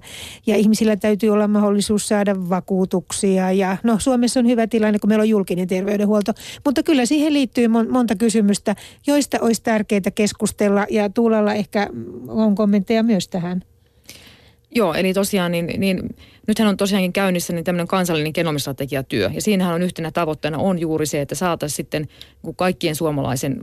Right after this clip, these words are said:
Speaker 2: niin kuin ulottuville tää, tää gene-, genetiikka ja, ja sen hyödyntäminen oman terveyden hyväksi. Eli siinä nyt sitten just mietitään näitä kysymyksiä, että minkälaisia eettisiä kysymyksiä olisi ratkaistavana ja, ja miten, minkälainen hoito, mistä ihmiset sitten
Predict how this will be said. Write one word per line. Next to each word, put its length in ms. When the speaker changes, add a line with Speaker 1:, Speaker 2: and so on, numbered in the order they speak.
Speaker 2:
niin 180
kuin 140
ulottuville 760
tää, 320
tää 140
gene-, 400
genetiikka 640
ja, 200
ja 100
sen 360
hyödyntäminen 560
oman 220
terveyden 540
hyväksi. 500
Eli 180
siinä 280
nyt 120
sitten 220
just 140
mietitään 440
näitä 160
kysymyksiä, 440
että 120
minkälaisia 440
eettisiä 320
kysymyksiä 460
olisi 120
ratkaistavana 640
ja, 200
ja 80
miten, 540
minkälainen 420
hoito, 320
mistä 280
ihmiset 260
sitten 260